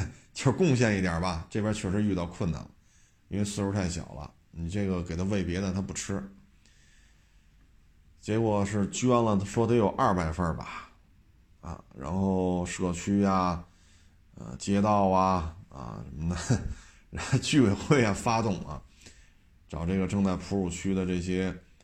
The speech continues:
呃，去帮忙呗，啊，说最后是收集了二百份儿吧，啊，然后赶紧送到医院。<laughs> 我觉得这个，你说这个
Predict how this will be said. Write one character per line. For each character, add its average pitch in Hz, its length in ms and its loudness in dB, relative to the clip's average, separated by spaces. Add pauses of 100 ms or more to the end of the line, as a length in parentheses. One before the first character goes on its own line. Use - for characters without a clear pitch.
(400)
呃， 50 280 -16 (760)
去 - 200 -20
帮 104 120 -2
忙 101 240 2
呗， 120 320 2 (120)
啊， 82 120 -6
说 95 160 -6
最 95 160 -2
后 95 200 0
是 87 120 -8
收 101 300 0
集 98 80 0
了 101 160 2
二 104 140 0
百 69 120 -6
份 - 160 -10
儿 50 60 -8
吧， - 100 -18 (500)
啊， - 40 -20 (1000)
然 82 120 -6
后 85 80 -4
赶 87 180 0
紧 87 160 0
送 85 200 -2
到 80 80 0
医 78 100 -2
院。 80 320 -2 (720)
<laughs> 139 320 0
我 101 200 -2
觉 143 140 0
得 143 100 2
这 123 140 2
个， 104 140 0 (1000)
你 101 100 6
说 131 160 8
这 135 180 6
个 120 160 8